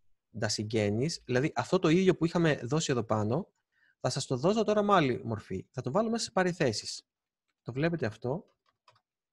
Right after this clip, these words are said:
έκο Β ένα, ωρα έκο Β δύο, και εννοείται δεν εκτυπώνει τίποτα. Γιατί; Αυτό επιστρέφει false. Και, που σημαίνει να εκτελεστεί μόνο αν υπάρχει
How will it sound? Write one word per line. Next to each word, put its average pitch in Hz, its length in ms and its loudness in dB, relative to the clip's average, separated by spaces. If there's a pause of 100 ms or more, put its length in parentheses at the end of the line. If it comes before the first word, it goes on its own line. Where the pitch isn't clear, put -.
(540)
έκο 139 260 -2
Β 131 140 -4
ένα, 135 340 -2
ωρα 139 260 0
έκο 131 180 -4
Β 113 60 -8 (140)
δύο, 110 520 -4 (440)
και - 100 0
εννοείται 208 280 6
δεν 285 120 2
εκτυπώνει 294 360 2
τίποτα. - 440 4
Γιατί; 165 500 2 (800)
Αυτό 170 760 6 (720)
επιστρέφει 196 560 2
false. 127 360 6 (500)
Και, 220 400 10 (1040)
που - 80 -8
σημαίνει 143 240 0
να 156 60 4
εκτελεστεί 131 400 0
μόνο 151 240 6
αν 131 200 2
υπάρχει 110 400 2